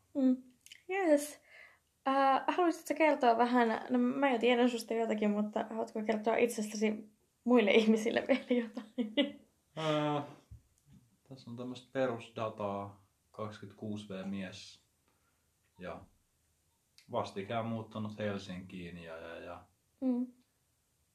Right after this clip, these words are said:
Speaker 2: ää, sinkku ja
Speaker 1: Mm.
Speaker 2: tämmönen, ää, musiikkimies.
Speaker 1: Musiikkimies.
Speaker 2: Toistaiseksi työtön.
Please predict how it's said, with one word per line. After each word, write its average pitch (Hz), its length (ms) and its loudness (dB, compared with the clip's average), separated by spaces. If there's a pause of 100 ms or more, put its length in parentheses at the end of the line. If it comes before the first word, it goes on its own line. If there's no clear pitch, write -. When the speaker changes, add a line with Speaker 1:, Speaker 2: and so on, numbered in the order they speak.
(340)
Speaker 2:
ää, 104 460 -8 (220)
sinkku - 920 -6 (1040)
ja 113 260 -8 (160)
Speaker 1:
Mm. 131 120 -6
Speaker 2:
tämmönen, 113 500 -6 (560)
ää, 117 300 -10 (580)
musiikkimies. 107 1120 -12 (720)
Speaker 1:
Musiikkimies. 254 1080 -8
Speaker 2:
Toistaiseksi 123 600 -4
työtön. 95 580 -10